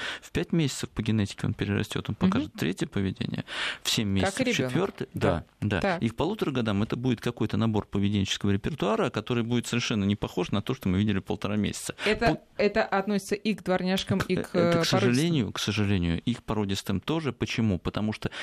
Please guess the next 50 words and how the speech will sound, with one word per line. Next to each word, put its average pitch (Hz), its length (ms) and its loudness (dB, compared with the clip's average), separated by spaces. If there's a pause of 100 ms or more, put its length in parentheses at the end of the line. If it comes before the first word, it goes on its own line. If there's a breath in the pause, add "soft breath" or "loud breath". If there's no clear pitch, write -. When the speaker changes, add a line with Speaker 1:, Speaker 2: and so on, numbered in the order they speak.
(140 loud breath)
Speaker 1:
те 120 140 2
люди, 117 260 4
которые 95 520 0 (360)
думают, 107 400 2
что - 180 -4
они 90 140 0
занимаются 92 600 2
разведением, 98 600 0 (240 loud breath)
они 98 200 4
их 123 140 0
просто - 400 -6
размножают. 95 920 0
Speaker 2:
Это 277 200 -2
мы 330 140 -2
поняли, 208 360 2
Speaker 1:
Понимаете, - 120 -2
на, - 100 2
Speaker 2:
да. 196 80 2
Speaker 1:
на, - 140 0
на, 120 180 0 (400 loud breath)
Speaker 2:
В - 40 4
этом, 247 180 2
Speaker 1:
э, - 60 -12
Speaker 2:
в 208 80 -2
этом 285 160 0
Speaker 1:
на 254 100 4
Speaker 2:
смысле 339 140 0
Speaker 1:
ксероксе 113 460 0
шлепают 202 460 2
Speaker 2:
у 220 40 4
Speaker 1:
их 226 60 2
Speaker 2:
нас 269 200 2
Speaker 1:
просто, - 180 -2
и 208 40 4
Speaker 2:
нету 277 300 2
Speaker 1:
все. 233 100 0
Speaker 2:
эталона 214 560 2
породы, 262 680 0
и, 185 120 -4
э, 180 200 0
э, 170 460 2
который 214 320 0
подходит 202 360 -2
каждой 208 460 0
породистой 170 500 -4
собаке. 156 400 -2
Мы 185 140 0
не, 185 260 0
мы, 208 140 0 (100)
мы 254 60 4